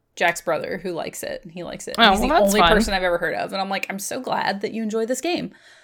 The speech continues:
Speaker 1: But I do like that it's set around here. And it's unfortunate that it's, like, a eh game.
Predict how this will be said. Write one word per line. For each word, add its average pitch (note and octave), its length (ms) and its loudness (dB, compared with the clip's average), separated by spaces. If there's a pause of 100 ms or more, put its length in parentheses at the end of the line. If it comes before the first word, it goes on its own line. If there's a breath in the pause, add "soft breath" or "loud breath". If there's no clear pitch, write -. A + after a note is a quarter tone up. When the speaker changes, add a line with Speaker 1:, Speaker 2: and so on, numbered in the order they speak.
(320 soft breath)
Speaker 1:
But B3 280 6
I C4+ 100 6
do F4 160 2
like G#4+ 160 2
that C#4+ 120 4
it's - 160 0
set C#4+ 220 4
around E3 320 0
here. E3+ 440 -2 (260 soft breath)
And G#3+ 100 2
it's A3 160 2
unfortunate A3 760 0
that F#3 120 0
it's, F3 260 2
like, E3 260 2
a E3 280 -2
eh G#3+ 340 -6 (180)
game. F3 540 -4